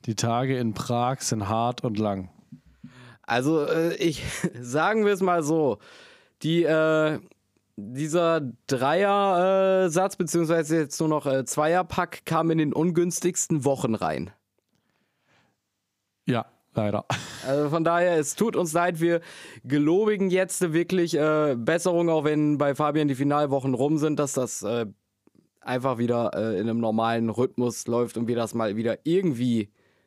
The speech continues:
Speaker 2: gewuppt kriegen. Aber gerade ist mehr oder weniger so, ja, wir leben nicht hiervon, von daher muss der Job halt vorgehen und deshalb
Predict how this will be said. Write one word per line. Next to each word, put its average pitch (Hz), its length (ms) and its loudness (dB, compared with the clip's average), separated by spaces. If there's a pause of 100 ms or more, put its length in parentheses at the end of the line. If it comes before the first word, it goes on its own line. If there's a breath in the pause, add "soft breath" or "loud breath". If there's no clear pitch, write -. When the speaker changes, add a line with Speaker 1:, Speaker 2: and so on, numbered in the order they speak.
(680)
Speaker 2:
gewuppt 131 600 -2
kriegen. 139 460 0
Aber 117 240 0
gerade 135 320 0
ist 117 260 -2
mehr 127 180 2
oder 117 220 0
weniger 120 360 -2
so, 113 180 -2
ja, 107 260 -2 (2000)
wir 165 200 2
leben 220 300 2
nicht 202 160 0
hiervon, 185 340 2
von 170 140 0
daher 160 340 2
muss 151 380 0
der 147 240 2 (200)
Job 156 300 0
halt 147 160 0
vorgehen 165 380 0
und 156 100 0
deshalb 143 400 -2